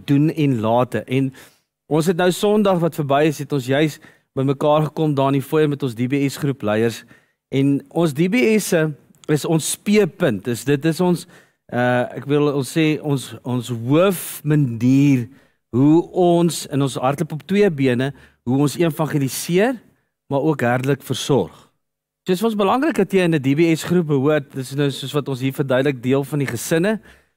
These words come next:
En dan as gesinne kom ons bymekaar, deel van die familie, en ons vorm deel van Fontana gemeente binne 'n vennootskap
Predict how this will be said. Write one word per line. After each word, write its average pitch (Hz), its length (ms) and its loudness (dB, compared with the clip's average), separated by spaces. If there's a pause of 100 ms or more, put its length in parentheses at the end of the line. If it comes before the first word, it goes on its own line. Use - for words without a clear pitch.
(240)
En 131 160 0
dan 139 200 2
as 147 240 -2
gesinne 175 380 0
kom 160 180 -4
ons 143 120 -2
bymekaar, 143 640 0 (280)
deel 127 180 -4
van 139 160 -6
die 127 80 -4
familie, 160 640 0 (380)
en 120 160 -2
ons 120 140 -4
vorm 151 400 0
deel 165 640 2
van 165 400 0
Fontana 165 580 0
gemeente 139 580 -2 (200)
binne 156 480 2 (420)
'n 143 100 0
vennootskap 139 1160 0